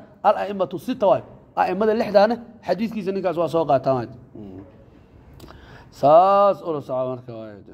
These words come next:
Wuxuuna dhintay laba boqol lixdan iyo afartii, sanadku markuu ahaa isna dhintay waay. Raggii hore waay.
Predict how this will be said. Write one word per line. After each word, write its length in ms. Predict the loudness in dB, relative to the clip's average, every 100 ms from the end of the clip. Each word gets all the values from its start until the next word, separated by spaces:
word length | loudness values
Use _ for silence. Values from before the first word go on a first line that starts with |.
| -20 _ _ _ _ _ -20 -8
Wuxuuna 380 | -2 2 2 2
dhintay 280 | 0 0 4
laba 220 | 4 4
boqol 300 | 0 0 0 0
lixdan 260 | -2 -4
iyo 140 | -2 2
afartii, 400 | 2 2 -4 -16
sanadku 340 | -4 -4 -4 -6
markuu 260 | -4 0
ahaa 120 | 0 0
isna 180 | -4
dhintay 260 | -6 -4 -4
waay. 100 | -6 -10 -4
Raggii 200 | -2 0
hore 200 | 0 0
waay. 140 | -6